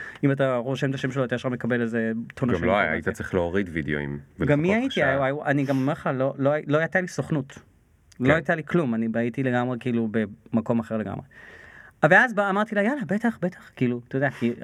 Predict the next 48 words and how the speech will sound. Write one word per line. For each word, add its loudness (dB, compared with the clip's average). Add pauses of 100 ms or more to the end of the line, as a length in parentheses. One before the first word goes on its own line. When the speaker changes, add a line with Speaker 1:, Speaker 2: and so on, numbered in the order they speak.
Speaker 1:
בכל 2
זאת -2
אני 2
ממש, -2
ממש -4 (120)
באיזשהו 0
מקום -2
Speaker 2:
יש 0
לך 0
את -2
הג'וק. -4
Speaker 1:
חיכיתי 0
לזה 0
איכשהו. -2 (760)
Speaker 2:
כן, 6 (100)
לא 4
הבנת 2
איך 4
Speaker 1:
אני 2
Speaker 2:
לא 4
Speaker 1:
לא 2
Speaker 2:
התקשרו 2
Speaker 1:
אשכח. 4
Speaker 2:
עד -2
אז. -6 (100)
Speaker 1:
עכשיו, -2
היא -2
גם 0
עשתה, 0
ה-, -4 (100)
ה-, 0 (120)
הבחינות -4
שלה -2
להיות -2
מנחה -4
בערוץ -4
ילדים, -2
זה -2
לא 0
היה -2
סתם -4
לבוא -4
ולעשות -6
איזה -4
מונולוג -2
או -6
משהו -10
כזה. -6